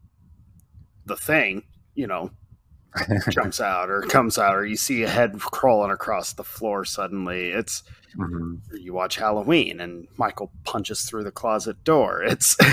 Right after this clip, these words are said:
Speaker 1: <laughs> you know, like
Speaker 2: Yeah, I think maybe the reason it feels not as cheap is because it,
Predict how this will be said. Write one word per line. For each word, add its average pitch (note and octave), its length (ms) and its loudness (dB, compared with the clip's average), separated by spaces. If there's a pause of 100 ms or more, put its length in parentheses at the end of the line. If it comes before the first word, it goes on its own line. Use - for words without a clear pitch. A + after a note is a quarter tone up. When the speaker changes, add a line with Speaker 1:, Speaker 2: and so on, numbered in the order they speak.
Speaker 1:
<laughs> - 0 -
you F3 1300 4
know, - 80 4 (260)
like - 400 -2 (920)
Speaker 2:
Yeah, G2 260 12
I G#2+ 80 8
think D3 240 4 (100)
maybe A2 300 6
the G2 160 4
reason F#2+ 360 2
it E2 120 -4
feels F2 680 0 (540)
not F2 360 2
as D#2 300 -2
cheap - 520 -6
is E2 180 -6
because D#2 560 -4
it, - 380 -6